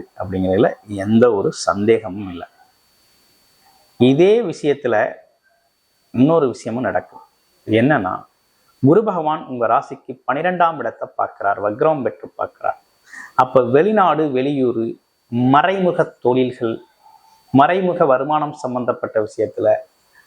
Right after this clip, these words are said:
அக்கறை செலுத்தக்கூடியவர்கள் எல்லாம் அந்த காலகட்டத்தை பயன்படுத்திங்க, ரொம்ப சிறப்பாக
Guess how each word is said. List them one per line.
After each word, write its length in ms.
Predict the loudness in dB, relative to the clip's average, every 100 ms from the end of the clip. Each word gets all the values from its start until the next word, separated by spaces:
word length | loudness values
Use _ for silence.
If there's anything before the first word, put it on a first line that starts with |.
| 0 0
அக்கறை 360 | 0 0 2 2
செலுத்தக்கூடியவர்கள் 880 | 0 0 0 -4 -2 0 0 0 -4 -6 -8 -4
எல்லாம் 200 | 0 0
அந்த 100 | -2 0
காலகட்டத்தை 500 | 0 0 -2 -6 -8 -4
பயன்படுத்திங்க, 640 | -2 0 0 -2 -4 -6 -6 -8 -2
ரொம்ப 240 | 0 0 -2 -2
சிறப்பாக 540 | -4 -2 -2 -2 -4